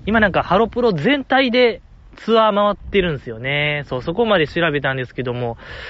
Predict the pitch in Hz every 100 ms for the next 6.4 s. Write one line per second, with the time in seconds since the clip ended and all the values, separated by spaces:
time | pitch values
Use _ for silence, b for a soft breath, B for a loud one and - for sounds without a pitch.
0 | B B 139 156 160 160 160 147 - 143
1 | 131 160 147 127 - 120 113 107 - 131
2 | 135 220 214 160 120 - - 175 208 190
3 | 220 202 175 190 147 127 135 151 143 156
4 | 143 151 143 117 110 110 135 143 135 -
5 | 113 120 135 139 - 185 185 143 - 151
6 | 147 127 110